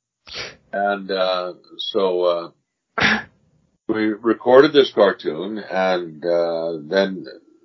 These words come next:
after we'd been into the episodes for a while, they showed us the demo episode of the first episode. And I went, "Oh, wow,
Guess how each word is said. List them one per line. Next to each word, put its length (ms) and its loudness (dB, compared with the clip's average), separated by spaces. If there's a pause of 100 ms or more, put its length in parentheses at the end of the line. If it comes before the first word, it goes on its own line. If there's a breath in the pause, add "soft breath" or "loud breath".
(220)
after 320 0
we'd 240 0
been 160 4
into 280 -2
the 180 4
episodes 480 4
for 140 2
a 60 4
while, 300 2
they 160 2 (100)
showed 380 6
us 140 -2
the 120 2
demo 760 0 (180)
episode 640 -6 (720)
of 140 0
the 100 4 (100)
first 300 10
episode. 580 2 (220)
And 120 -6
I 100 0
went, 260 -2 (320)
"Oh, 440 -14 (1900 loud breath)
wow, 320 -10